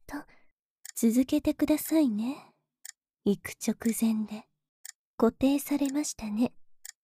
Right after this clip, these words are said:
気持ちいい？それとも、苦しい？もう、そんな人間の言葉を超越した感覚があなた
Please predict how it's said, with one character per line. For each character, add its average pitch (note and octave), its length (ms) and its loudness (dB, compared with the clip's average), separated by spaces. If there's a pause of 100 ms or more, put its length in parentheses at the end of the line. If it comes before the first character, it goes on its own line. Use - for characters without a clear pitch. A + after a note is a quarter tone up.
(120)
気 A3 140 2
持 A#3 160 2
ち - 200 -2
い C4+ 160 4
い？ A#3 280 -4 (760)
そ B3+ 220 8
れ C4+ 140 4
と F#4 200 -2
も、 C4 440 -4 (1000)
苦 G#3 280 2
し B3+ 340 -4 (640)
い？ G#3 40 2
も G#3 280 4
う、 F#3 180 -4 (640)
そ A3 340 4
ん C4 80 6
な C4+ 140 6
人 A#3 280 8
間 C#4 220 4
の C#4+ 80 2
言 C#4+ 320 0
葉 D4+ 160 4
を B3 80 2
超 G#3 380 0
越 B3 260 0
し - 100 -4
た A#3+ 140 -2
感 A#3 260 0
覚 A#3+ 300 -2
が A3 240 4
あ G3 60 4
な A#3 160 4
た D4 140 -4